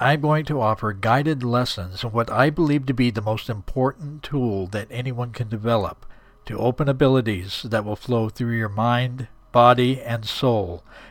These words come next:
bringing balance and self-discovery of exactly who and what you are in your human body. Through the use of secret, never-before-released techniques from my Toltec shamanic lineage,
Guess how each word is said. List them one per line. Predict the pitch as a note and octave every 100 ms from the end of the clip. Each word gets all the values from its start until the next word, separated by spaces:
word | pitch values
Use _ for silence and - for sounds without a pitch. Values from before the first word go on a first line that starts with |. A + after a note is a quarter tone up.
| -
bringing | B2 A2+ G#2+
balance | G2+ B2 C3 C3+ -
and | A2 G2+
self-discovery | - B2+ - C#3+ - D3 A#2 G2 E2+ G2+ - -
of | G2
exactly | G#2 A2 G#2+ G#2 G2
who | B2 C3 F2+ - - -
and | F#2
what | F2+ A2+ -
you | C3+ B2
are | A2 G2+
in | G2
your | G#2+ G#2+
human | G#2+ G2 F#2+
body. | G2+ F#2+ F2+ - _ - _ _ _ _ - _ _ _ -
Through | - B2+
the | C3
use | D3+ F3+ -
of | B2
secret, | - F3+ F3 F3+ -
never-before-released | B2+ B2 C#3+ E3+ E3+ - D#3 D3 C#3 C3 C3+ C3+ -
techniques | C3 - C3 G2 -
from | - G#2
my | F#2+ G2+
Toltec | - B2 B2 C3 B2+
shamanic | - A2+ A#2 C3 B2+
lineage, | B2 A#2+ A2 F#2 F2+ F#2